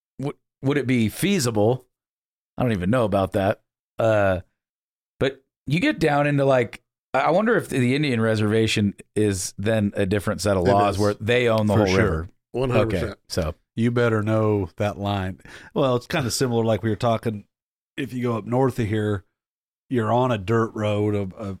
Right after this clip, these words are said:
Speaker 3: a county road, and generally, I think the general public assumes that that road is the, is the line between, uh, our land and native land, and it's not. If you really look at a map, it's not that road. It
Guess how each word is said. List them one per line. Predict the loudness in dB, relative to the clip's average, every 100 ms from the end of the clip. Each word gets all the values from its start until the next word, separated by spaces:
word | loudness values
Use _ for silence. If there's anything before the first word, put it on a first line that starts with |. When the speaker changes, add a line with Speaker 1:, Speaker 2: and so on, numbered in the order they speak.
| -14
Speaker 3:
a |
county | -8 -2 -2 -2
road, | -2 -2 -2 -4 -8 -10 _ _ _ _ _ _ _ _ -10
and | -6 -6 -6 -10 -16 _ _ -8
generally, | -2 -2 -2 -2
I | -4
think | -4 -8
the |
general | -6 -6 -4
public | -4 -4 -4
assumes | -8 -6 -6 -6
that | -8 -6
that | -8
road | -4 -2 -2 -4
is | -8 -8
the, | -10 -12 -14 _ _
is | -12 -10
the | -10 -12 -14
line | -6 -4 -2 -6
between, | -8 -6 -6 -4 -8 -12 -16 _ _ _ _ _
uh, | -16 -16 _
our | -2 0 0
land | -4 -4 -6
and | -6 -8 -12 -14 -6
native | -2 -2 -2
land, | -8 -8 -6 -8
and | -8 -8 -6 -8
it's | -10 -12
not. | -4 -2 -2 -8 -16
If | -12 -8
you | 0
really | 0 0
look | -4 -4
at | -8
a |
map, | -6 -4 -4 -6
it's | -6
not | -2 -2
that | -4 -6
road. | -4 -2 -2
It | -6 -6